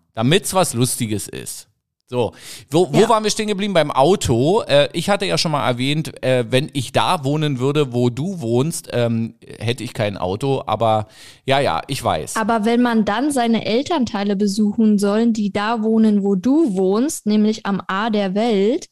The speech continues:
Speaker 1: Ha?
Speaker 2: wie geht das dann?
Speaker 1: Naja, hm. Öffentlicher Personennahverkehr?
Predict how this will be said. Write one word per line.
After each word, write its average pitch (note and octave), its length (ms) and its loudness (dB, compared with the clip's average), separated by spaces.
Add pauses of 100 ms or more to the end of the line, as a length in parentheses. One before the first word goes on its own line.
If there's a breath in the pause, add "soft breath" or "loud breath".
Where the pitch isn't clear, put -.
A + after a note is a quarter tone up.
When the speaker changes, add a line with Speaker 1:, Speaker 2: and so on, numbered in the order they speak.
Speaker 1:
Ha? A2+ 340 -6 (580)
Speaker 2:
wie G#3+ 420 0
geht A3 220 -2
das C#4+ 200 -4
dann? D4+ 160 -4 (1000)
Speaker 1:
Naja, C2+ 380 -8 (300)
hm. C3+ 400 -8 (680)
Öffentlicher G#2+ 520 -4
Personennahverkehr? G#2+ 960 -4